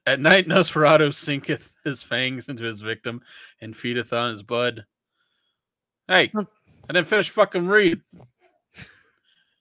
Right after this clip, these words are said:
Speaker 1: The fuck? What's with the quick cut? Beware that his shadow doth not burden your dreams with horrible fears.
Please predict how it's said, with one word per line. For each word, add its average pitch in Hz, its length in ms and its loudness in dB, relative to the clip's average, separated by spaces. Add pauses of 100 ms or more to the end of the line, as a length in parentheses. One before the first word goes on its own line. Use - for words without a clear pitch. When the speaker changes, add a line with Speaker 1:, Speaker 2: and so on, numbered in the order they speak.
(120)
Speaker 1:
The 151 80 -6
fuck? 190 340 2
What's 214 260 0
with 208 100 -12
the 190 80 0
quick 233 280 4
cut? 165 260 2 (800)
Beware 196 680 6
that 147 280 0
his 147 180 -6
shadow 139 500 -2
doth 123 340 -6
not 127 240 -10
burden 123 360 -8
your 113 100 -16
dreams 117 380 -16
with 113 100 -20
horrible 107 380 -12
fears. - 560 -20